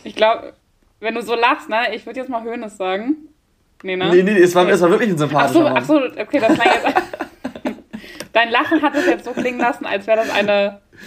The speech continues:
Speaker 1: äh,
Speaker 2: Nee, ich, ich hab gelacht,
Speaker 1: ich
Speaker 2: weil
Speaker 1: kann
Speaker 2: ich damit
Speaker 1: ehrlich mit
Speaker 2: quasi die gesamte Bayern-Führung für mich schon mal ausgeschlossen habe, was Sympathie
Speaker 1: Ah, ach so.
Speaker 2: angeht.
Speaker 1: Ah, okay.
Speaker 2: Deshalb, also, ich glaube, finde ich gut, dass du nach Rummenigge noch mit Hoeneß um die Ecke kommst.
Speaker 1: <laughs>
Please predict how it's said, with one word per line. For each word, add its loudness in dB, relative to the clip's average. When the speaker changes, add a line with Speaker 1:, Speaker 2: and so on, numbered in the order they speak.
Speaker 1:
äh, 0
Speaker 2:
Nee, 4
ich, 0
ich -2
hab 0
gelacht, 4
Speaker 1:
ich -8
Speaker 2:
weil 2
Speaker 1:
kann 0
Speaker 2:
ich -4
damit 2
Speaker 1:
ehrlich -8
mit 4
Speaker 2:
quasi -20
die -4
gesamte 2
Bayern-Führung 0
für 0
mich 0
schon 0
mal 4
ausgeschlossen -2
habe, -4
was -10
Sympathie -2
Speaker 1:
Ah, 2
ach -6
so. -6
Speaker 2:
angeht. -2
Speaker 1:
Ah, 2
okay. -8
Speaker 2:
Deshalb, -2
also, -4
ich -20
glaube, 2
finde 2
ich -4
gut, -6
dass 2
du 2
nach 0
Rummenigge 4
noch 0
mit 0
Hoeneß 4
um 2
die -2
Ecke -4
kommst. -6
Speaker 1:
<laughs> -4